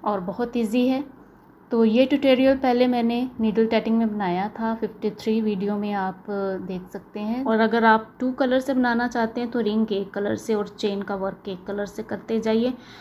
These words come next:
और thread का color बदलना आपको अच्छे से आता होगा। जिनको shuttle चलाना आता है वो तो ये आसानी से कर लेंगे और जिनको नहीं भी आता तो वो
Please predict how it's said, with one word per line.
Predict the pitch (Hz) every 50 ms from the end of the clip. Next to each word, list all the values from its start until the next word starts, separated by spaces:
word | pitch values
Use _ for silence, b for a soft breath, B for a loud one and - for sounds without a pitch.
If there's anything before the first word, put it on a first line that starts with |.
| B B B B
और | 196 180 175 175 - - - -
thread | 220 208 202 -
का | - 240 233
color | 233 226 220 220 220
बदलना | 208 220 214 208 214 214 220 220 226 226 226 233 233 240 -
आपको | 208 196 196 - - - 214 214 220 214 -
अच्छे | 214 190 - - 233 233
से | 226 - 233
आता | 214 180 170 - - 208
होगा। | 208 214 214 196 180 233 240
जिनको | 226 226 214 208 - 220
shuttle | 220 - 214 180 - 240
चलाना | 233 - 254 233 233 226 220 240
आता | 240 226 214 220 - 220
है | 214 233 277 302 - B B B B B B B
वो | 208 214 214 220
तो | 220 220 240 233 226 226 220 226 - -
ये | 220 226 226
आसानी | - 214 220 - 226 226 226 247 240
से | - 233
कर | 226 - 190 180
लेंगे | 175 180 180 180 190
और | 196 196 185
जिनको | 180 220 226 226 247 247
नहीं | 240 226 226 220 247 269
भी | 254 277 277
आता | 247 202 285 - - 214 233
तो | - 269 262
वो | 233 220 220 220 240 285 330 - -